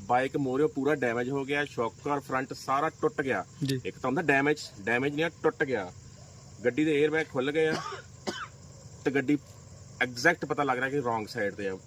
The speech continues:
Speaker 1: ਬਾਈਕ ਵਾਲਾ ਬਿਲਕੁਲ ਸਹੀ ਸਾਈਡ ਤੇ ਕਾਰਨਰ ਤੇ ਆ, ਇੱਕਦਮ ਕਾਰਨਰ
Speaker 2: ਜਿਹੜੇ
Speaker 1: ਤੇ।
Speaker 2: ਬਾਈਕ ਚਲਾ ਰਹੇ ਸੀਗੇ ਤੁਹਾਡੇ ਕੀ ਲੱਗਦੇ ਨੇ?
Speaker 1: ਆ ਜਿਹੜੇ ਬਾਈਕ ਚਲਾ ਰਹੇ ਉਹ ਮੇਰੇ ਸਾਲਾ ਸਾਹਿਬ ਲੱਗਦੇ।
Speaker 2: ਓਕੇ, ਕੀ ਨਾਮ ਹੈ ਉਹਨਾਂ ਦਾ?
Speaker 1: ਉਹਨਾਂ ਗੁਰਪ੍ਰੀਤ ਸਿੰਘ।
Speaker 2: ਕਿੱਥੇ ਦੇ ਰਹਿਣ ਵਾਲੇ ਨੇ?
Speaker 1: ਉਹ ਰਹਿਣ ਵਾਲੇ ਜੀ ਇੱਥੇ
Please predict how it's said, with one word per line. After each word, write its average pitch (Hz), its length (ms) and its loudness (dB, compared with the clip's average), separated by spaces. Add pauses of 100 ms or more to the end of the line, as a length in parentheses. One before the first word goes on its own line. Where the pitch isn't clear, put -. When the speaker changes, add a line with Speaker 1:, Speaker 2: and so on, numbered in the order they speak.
Speaker 1:
ਬਾਈਕ 117 220 0
ਵਾਲਾ 131 120 0
ਬਿਲਕੁਲ 123 300 -2
ਸਹੀ 127 240 -2
ਸਾਈਡ 123 280 2
ਤੇ 143 120 2
ਕਾਰਨਰ 135 520 -2
ਤੇ 120 180 -2
ਆ, 101 60 2
ਇੱਕਦਮ 123 300 -2
ਕਾਰਨਰ 113 360 0
Speaker 2:
ਜਿਹੜੇ 180 160 8
Speaker 1:
ਤੇ। 165 40 -4
Speaker 2:
ਬਾਈਕ 175 180 8
ਚਲਾ 170 260 4
ਰਹੇ 170 100 2
ਸੀਗੇ 190 200 0
ਤੁਹਾਡੇ 165 280 2
ਕੀ 160 100 -4
ਲੱਗਦੇ 131 280 -2
ਨੇ? 127 120 -2 (320)
Speaker 1:
ਆ 123 200 0
ਜਿਹੜੇ 135 160 -2
ਬਾਈਕ 127 220 -2
ਚਲਾ 143 160 -6
ਰਹੇ 139 80 -2
ਉਹ 143 100 -6 (120)
ਮੇਰੇ 131 120 -4
ਸਾਲਾ 110 220 -6
ਸਾਹਿਬ 104 200 -8
ਲੱਗਦੇ। 87 220 -8
Speaker 2:
ਓਕੇ, - 400 -4
ਕੀ 214 120 10
ਨਾਮ 135 280 6
ਹੈ 131 40 0
ਉਹਨਾਂ 139 180 -2
ਦਾ? 160 200 -8
Speaker 1:
ਉਹਨਾਂ 139 140 -2
ਗੁਰਪ੍ਰੀਤ 117 400 -2
ਸਿੰਘ। 95 140 -6
Speaker 2:
ਕਿੱਥੇ 208 240 6
ਦੇ 196 100 6
ਰਹਿਣ 123 180 2
ਵਾਲੇ 113 160 -4
ਨੇ? 107 100 -4 (400)
Speaker 1:
ਉਹ 127 140 -4
ਰਹਿਣ 131 180 -4
ਵਾਲੇ 135 220 -4
ਜੀ 143 140 -2
ਇੱਥੇ 127 200 -4